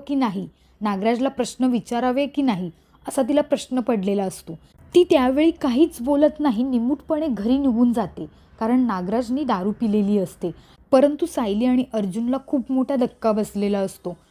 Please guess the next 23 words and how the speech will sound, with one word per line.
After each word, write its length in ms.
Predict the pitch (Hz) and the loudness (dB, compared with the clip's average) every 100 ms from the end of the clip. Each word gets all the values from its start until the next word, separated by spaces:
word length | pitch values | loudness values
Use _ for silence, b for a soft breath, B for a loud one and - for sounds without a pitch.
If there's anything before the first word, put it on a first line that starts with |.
| b | b
नागराज 480 | 208 190 185 226 233 | -6 -4 -2 -2 -2
काका 260 | 254 254 262 | -4 -2 0
या 220 | 233 214 | 0 0
अवस्थेत 480 | 214 214 226 - 247 - | 0 -2 -4 -2 -4 -2
कसे 240 | 220 - 170 | -8 -6 -6
काय? 220 | 180 156 - - | -6 -10 -12 -8
प्रतिमाने 480 | 208 - 220 220 233 | -6 -2 0 0 0
सायलीला 440 | - 202 202 226 | -2 -2 -2 -2
फोन 380 | 240 - 226 247 | -4 -6 -4 -2
करून 240 | 269 254 | -2 -2
सांगितलेलं 640 | 262 262 208 220 220 254 247 - | -2 -2 0 -2 0 0 0 -4
असतं 320 | 247 - 226 247 b b | -6 -4 -6 -6 b b
की 60 | 320 | -4
सुमन 360 | 330 269 311 | -2 -2 0
बेशुद्ध 500 | 254 220 - 226 202 | 0 0 0 -2 0
झालेली 440 | 240 247 214 208 214 | 0 0 0 0 -2
आहे 240 | 170 175 - b - - | -4 -8 -10 b -4 4
आणि 220 | 269 240 | 4 4
बाजूलाच 540 | 220 196 240 220 226 | 2 0 0 -2 -2
काचेच्या 440 | - 196 226 214 254 | -4 -6 -6 -4 -2
ग्लासात 380 | 220 220 - 247 | 0 -2 -2 -2
दूध 360 | 208 233 220 | 0 0 4
असतं. 340 | 196 190 - | 2 0 -8